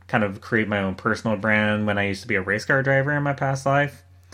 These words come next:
I've worked on projects with Apple as far as, like, internal branding materials and all that good stuff. So I have quite an extensive background, not to, like, toot my own horn and be like, you know, "Hire me."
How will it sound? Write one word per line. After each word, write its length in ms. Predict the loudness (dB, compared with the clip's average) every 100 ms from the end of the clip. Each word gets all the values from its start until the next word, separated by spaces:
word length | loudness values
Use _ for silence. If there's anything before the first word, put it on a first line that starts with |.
| -20 -20 -20 -20 -14 2
I've 480 | 6 8 6 4 0
worked 220 | 0 2
on 680 | 2 2 0 -2 -4 -6 -2
projects 460 | 2 2 2 0 -2
with 120 | 0
Apple 540 | 2 2 2 2 0 -4 -18 -8
as 160 | -6 0
far 120 | 2
as, 120 | 2
like, 100 | 2
internal 380 | -2 -2 -2 -2
branding 440 | 0 0 0 -2
materials 560 | -4 -2 0 2 2 0
and 100 | 0
all 140 | 0
that 120 | 0 -2
good 160 | -6
stuff. 420 | -2 0 0 -4 -20 -20 -20 -20 -20 -20 -20 -20 -20 -20 -20 -20 -2
So 160 | 6
I 60 | 6
have 260 | 6 2 4
quite 180 | 4
an 120 | 6 2
extensive 560 | 0 -2 -2 -2 -4
background, 440 | 2 2 2 -2 0
not 160 | 0
to, 180 | 2 2
like, 220 | 0 -4
toot 180 | -2 -2
my 140 | 0 0
own 180 | 0
horn 340 | 0 2 2 2
and 120 | 0
be 140 | 0
like, 240 | 0 -2 -4
you 100 | -4
know, 160 | -4
"Hire 300 | -4 -4 -4
me." 380 | -4 -4 -4 -6